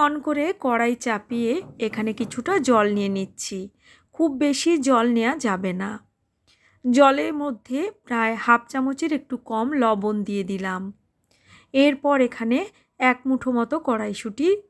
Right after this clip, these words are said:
দিয়ে নিচ্ছি। কড়াইশুঁটি ছাড়াও রেসিপিটি তৈরি করা যেতে পারে, তবে হাতের কাছে থাকলে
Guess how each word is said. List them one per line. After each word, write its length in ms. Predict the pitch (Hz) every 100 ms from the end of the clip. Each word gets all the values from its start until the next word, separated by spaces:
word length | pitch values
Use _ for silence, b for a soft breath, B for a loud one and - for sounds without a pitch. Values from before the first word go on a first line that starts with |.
| _ _
দিয়ে 180 | 226 196
নিচ্ছি। 500 | 185 180 - - 196 202 _ b b b
কড়াইশুঁটি 540 | - 254 277 277 320 359
ছাড়াও 420 | 359 240 233 247
রেসিপিটি 540 | 311 294 254 277 285 311
তৈরি 300 | 302 262 247
করা 240 | 262 269 269
যেতে 260 | 285 277
পারে, 260 | 302 285 269 359
তবে 200 | 262 240
হাতের 360 | 214 220 214 233
কাছে 280 | 233 220 226
থাকলে 440 | 226 214 208 254